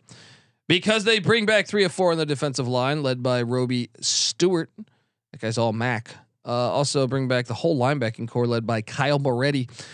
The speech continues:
Four of five back in the secondary, and they got two all mac guys in, back there, corner Dante Kent and safety De-, DeJavion Stepney.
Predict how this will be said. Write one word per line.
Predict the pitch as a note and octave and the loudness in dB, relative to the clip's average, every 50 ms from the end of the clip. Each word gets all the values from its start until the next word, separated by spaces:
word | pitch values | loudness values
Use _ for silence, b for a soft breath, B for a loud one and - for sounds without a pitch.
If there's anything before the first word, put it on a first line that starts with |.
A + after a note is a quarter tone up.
| B B B | B B B
Four | B - F#3 A3 B3 A3+ | B 2 4 4 4 4
of | D#3+ | 2
five | - A3 G#3 G#3 G3 E3 | 0 2 2 2 2 2
back | F#3 F#3+ G3+ F#3+ - | 2 2 2 2 0
in | G3 E3 | -2 0
the | D#3 | 0
secondary, | C3 - G3 G3+ G3+ G3+ F#3 F3+ F3+ F3+ F3 | 2 2 2 2 2 0 0 2 2 2 2
and | E3 | 2
they | F3 | 0
got | D#3+ D#3 C3+ | 0 0 0
two | - - F3+ F3 - | 0 0 0 2 2
all | - D3+ D3+ | 2 2 2
mac | D3+ D3+ D3 D3 D3 - | 2 0 0 -2 -2 0
guys | D#3 D3 C#3+ C#3+ C3+ C3 | 0 0 0 0 -2 -4
in, | - - D3+ C#3 - | -6 -6 -6 -4 -4
back | D3 D3+ D#3+ | -2 -4 -2
there, | - D3 B2+ | -2 -4 -6
corner | A#2+ - - D3+ D3+ D3+ C#3 | -4 -2 -2 0 0 0 -2
Dante | B2+ A#2+ D3 C#3 C#3 D3 C#3 - D3 C3+ | -2 -2 -2 -2 0 -2 -2 -2 -2 -2
Kent | A#2+ - - - D3+ D#3 D#3+ - | -2 -4 -2 -2 -2 -2 -2 -4
and | - B2+ A2+ | -6 -6 -4
safety | - - D3 C3+ - B2+ | -2 -2 -2 -2 -4 -6
De-, | B2 A#2 B2+ B2 B2 A#2+ A#2 b b b b b b b b b | -8 -4 -4 -2 -2 -4 -6 b b b b b b b b b
DeJavion | - C#3 B2 C3+ D3+ D#3+ D3 D#3 D3+ D3 C#3+ C#3 C3+ C3+ B2+ - | -8 -4 -2 0 0 0 0 0 0 -2 -2 -2 -2 -4 -6 -6
Stepney. | - - - - - - E3 F3 - - E3+ D#3 C3+ B2+ B2+ | -4 -2 0 0 0 0 -2 -2 -2 -4 -4 -4 -2 -4 -4